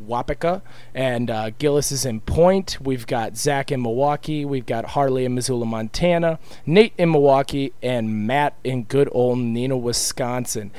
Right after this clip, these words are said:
Boys, Zach and I had a fourth for the ages. I mean, we were sitting there. I think Tito's became our new sponsor for the podcast. The amount of Tito's and sodas that we just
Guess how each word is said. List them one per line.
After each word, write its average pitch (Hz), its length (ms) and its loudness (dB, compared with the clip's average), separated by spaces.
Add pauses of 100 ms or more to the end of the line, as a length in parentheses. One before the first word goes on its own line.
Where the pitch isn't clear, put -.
(260)
Boys, 151 340 8 (480)
Zach 156 280 6
and 190 100 4
I 165 300 4 (120)
had 131 240 2
a 120 100 2
fourth 117 380 -4
for 131 140 -2
the 110 160 -4
ages. 104 440 -4
I 120 120 -4
mean, 139 180 0
we 147 100 4
were 170 100 4
sitting 147 340 2
there. 135 340 2 (300)
I 160 100 6
think 196 180 8
Tito's 151 460 4
became 135 400 -2
our 123 100 0
new 123 140 0
sponsor 120 520 0
for 127 100 -6
the 117 60 -4
podcast. 110 680 -4
The 127 100 0
amount 127 240 2
of 120 260 -2
Tito's 143 400 2
and 123 100 -4
sodas 120 460 -2
that 113 160 -4
we 113 100 -4
just 117 240 -6